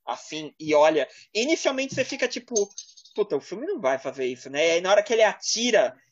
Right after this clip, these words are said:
e ele percebe o que o bagulho faz, é tipo, puta, o filme vai, o filme vai fazer isso.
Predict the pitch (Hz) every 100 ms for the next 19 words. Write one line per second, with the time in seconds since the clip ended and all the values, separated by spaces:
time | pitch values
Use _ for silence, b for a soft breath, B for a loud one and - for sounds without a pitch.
0 | _ 180 190 185 190 175 - 185 185 185
1 | 170 165 165 165 170 175 165 - 123 _
2 | 139 - 113 123 131 123 131 151 - 170
3 | 190 135 160 160 143 131 117 -